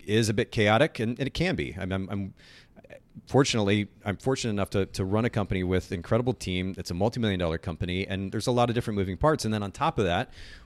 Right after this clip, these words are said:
we're also building a new brand, which is likely gonna be, you know, twenty, thirty X what our current company is. So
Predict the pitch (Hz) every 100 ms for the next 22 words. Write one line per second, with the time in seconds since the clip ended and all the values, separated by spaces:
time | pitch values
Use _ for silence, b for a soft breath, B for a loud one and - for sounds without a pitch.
0 | - 104 113 120 90 107 110 117 110 104
1 | 101 135 98 87 87 92 92 - 95 -
2 | 107 113 127 110 104 101 101 98 90 80
3 | - - - 107 101 120 123 98 90 -
4 | 98 - - 92 - 160 - 95 92 82
5 | 78 - 107